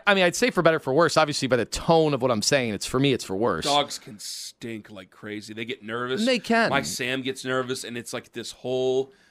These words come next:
Speaker 2: like, the pheromones.
Speaker 1: Mm.
Speaker 2: It is such this whole different
Speaker 1: Yeah.
Speaker 2: stench.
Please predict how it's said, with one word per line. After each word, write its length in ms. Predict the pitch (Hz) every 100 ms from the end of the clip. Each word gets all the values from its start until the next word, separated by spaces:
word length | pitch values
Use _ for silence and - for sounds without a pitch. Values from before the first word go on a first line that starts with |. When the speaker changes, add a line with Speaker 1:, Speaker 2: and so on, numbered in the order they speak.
| -
Speaker 2:
like, 140 | 120
the 80 | 117
pheromones. 840 | - - 139 143 143 143 143 139 -
Speaker 1:
Mm. 160 | 120 110 -
Speaker 2:
It 180 | 135 131
is 140 | 120
such 440 | - - 123 117 -
this 240 | 117 104
whole 480 | - - 135 139 143
different 380 | 117 139 131 180
Speaker 1:
Yeah. 280 | 208 220
Speaker 2:
stench. 640 | 208 175 127 113 98 -